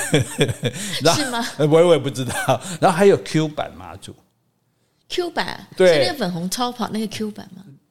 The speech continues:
Speaker 2: 是那种吗？
Speaker 1: 就对，类似那种，就是有些妈祖庙拜的妈祖直接就做成 Q 版的样子。
Speaker 2: 哦，真的吗？
Speaker 1: 对，他的，他的神像不是原来那样很，很，
Speaker 2: 很端庄。
Speaker 1: 端庄的，就是做成 Q 版的样子，这样子。甚至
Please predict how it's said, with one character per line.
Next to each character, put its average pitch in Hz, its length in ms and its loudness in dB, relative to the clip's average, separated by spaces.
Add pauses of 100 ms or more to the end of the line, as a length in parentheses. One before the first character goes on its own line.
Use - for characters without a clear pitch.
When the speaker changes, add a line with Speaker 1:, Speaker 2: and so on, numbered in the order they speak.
(220)
Speaker 2:
是 240 140 -14
那 233 120 -10
种 - 220 -14
吗？ - 220 -18
Speaker 1:
就 208 160 8
对， 196 240 4
类 196 160 6
似 185 160 4
那 175 120 4
种， 131 120 2
就 240 100 4
是 254 140 6
有 156 180 6
些 202 180 6
妈 208 240 6
祖 160 160 -2
庙 165 220 2
拜 170 240 4
的 127 100 0
妈 139 220 2
祖 120 160 -6
直 120 180 -8
接 156 200 -2
就 156 120 2
做 147 220 -2
成 110 180 -6
Q 113 220 -8
版 - 160 -10
的 - 120 -18
样 - 60 -14
子。 226 80 -6
Speaker 2:
哦， - 40 -6
真 349 160 -6
的 370 80 -8
吗？ 302 120 -6
Speaker 1:
对， 190 520 6
他 185 120 4
的， 208 200 4 (200)
他 220 160 2
的 226 120 6
神 156 280 2
像 185 240 2
不 135 140 -4
是 156 280 0
原 127 180 2
来 127 180 -2
那 143 80 0
样 139 160 0
很， - 100 -8 (140)
很， 107 220 -8
Speaker 2:
很 196 180 -4
端 269 180 0
庄。 190 180 -4
Speaker 1:
端 147 200 4
庄 139 220 2
的， 120 80 -2
就 175 120 0
是 175 120 -4
做 165 180 2
成 110 200 -6
Q 123 200 -2
版 90 220 -8
的 85 100 -12
样 104 240 -8
子， - 160 -20
这 104 80 -16
样 98 160 -12
子。 - 160 -20 (300)
甚 240 340 4
至 190 400 2